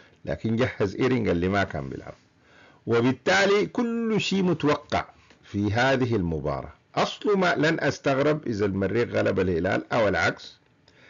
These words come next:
ولن أستغرب إذا طلعت الكرة تعادل من حيث النتيجة، لكن أنا بيهمني الأداء بتاع كل واحد عشان نتعلم منه لقدام، خاصة إنه هنالك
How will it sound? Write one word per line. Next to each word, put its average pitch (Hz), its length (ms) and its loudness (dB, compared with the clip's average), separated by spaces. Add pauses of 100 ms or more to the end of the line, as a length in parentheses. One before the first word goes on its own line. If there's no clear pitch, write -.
(360)
ولن 117 320 4
أستغرب 135 560 0
إذا 104 200 2
طلعت 110 340 0
الكرة 101 320 -2
تعادل 69 460 -4
من 92 180 -2
حيث 117 280 -2
النتيجة، 78 540 -4 (140)
لكن 110 300 -2
أنا 165 140 0
بيهمني 110 480 -2
الأداء 98 640 0
بتاع 85 300 -6
كل 87 280 -6
واحد - 280 -10 (960)
عشان 123 360 0
نتعلم 127 500 2
منه 117 360 0
لقدام، 73 560 -4 (240)
خاصة 190 640 0
إنه 139 200 0
هنالك 120 640 -2